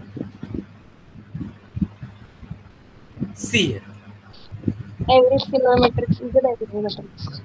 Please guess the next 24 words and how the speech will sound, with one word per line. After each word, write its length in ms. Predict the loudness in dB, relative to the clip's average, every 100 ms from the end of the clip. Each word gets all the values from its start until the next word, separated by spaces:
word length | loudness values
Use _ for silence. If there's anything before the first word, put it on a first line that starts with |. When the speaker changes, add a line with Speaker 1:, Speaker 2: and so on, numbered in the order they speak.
| -16 -16 -12 -2
Speaker 1:
Yes, 180 | -2 0 -2 -2 -4 0
since 340 | 4 4 4 4
here 120 | 6 8
there 160 | 8
is 60 | 6
one 80 | 4
example, 420 | 4 4 4 0 -6 -4 4 6
whether 180 | 6 4
this 120 | 0 -4
example, 400 | 0 0 2 -2 2
third 160 | 4 4
one, 120 | -2
C 240 | -2 -2 -2 -4 -6 2 2
example, 480 | 2 2 2 2 -4 -4 -14 -20 0 6
whether 160 | 6 4
this 120 | 0 -2
will 120 | -2 0
be 80 | 4 6
a 120 | 8
diagonal 260 | 8 6 4 2
matrix. 320 | 0 -4 -6 -2 -4 -6 -18 -20 -12 -12 -8 -8 -8 -20 -20 -20 -18 -16 -14 -14 -16 -20 -20 -20 -20 -20 -20 -20 -20 -20 -8 -8 -8 -16 -20 -20 -18 -18 -18 -20 -20 -20 -20 -20 -18 -16 -14 -14
Example 400 | -4 -2 -2 -6
C, 180 | -10 -16 -20 -20 -20 _ _ _ _ _ _ _ _ _ -4
whether 260 | 2 2